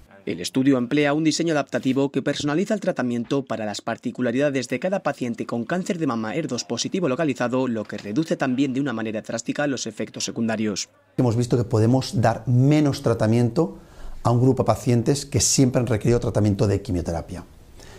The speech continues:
Speaker 2: El segundo es que esto optimiza la calidad de vida de las pacientes. Lógicamente, un tercio de las pacientes con tumores de mama ers dos positivos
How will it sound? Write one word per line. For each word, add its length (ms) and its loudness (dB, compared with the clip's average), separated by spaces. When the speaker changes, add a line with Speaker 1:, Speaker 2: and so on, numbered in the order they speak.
Speaker 2:
El 80 4
segundo 580 4
es 140 0
que 100 2
esto 460 0
optimiza 480 2
la 80 2
calidad 220 4
de 20 2
vida 140 2
de 40 -2
las 80 -6
pacientes. 420 0
Lógicamente, 600 2
un 240 4
tercio 320 2
de 20 4
las 140 2
pacientes 480 0
con 160 0
tumores 240 4
de 60 4
mama 300 2
ers 220 4
dos 200 2
positivos 600 0